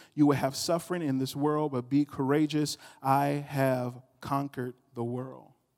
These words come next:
There's that word conquer again, right? So we're conquerors because the God that we worship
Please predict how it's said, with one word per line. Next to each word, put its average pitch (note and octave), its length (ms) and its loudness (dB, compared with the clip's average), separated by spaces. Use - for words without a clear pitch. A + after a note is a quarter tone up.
There's C#3+ 180 -4
that C#3 120 2
word C#3 180 4
conquer D#3 440 4
again, B2 280 0
right? C3+ 300 4
So D3 160 8
we're E3+ 200 10
conquerors E3+ 600 4
because C#3 440 4
the C3 140 0
God C#3+ 260 4
that C3 80 -2
we C3+ 140 4
worship C#3 440 0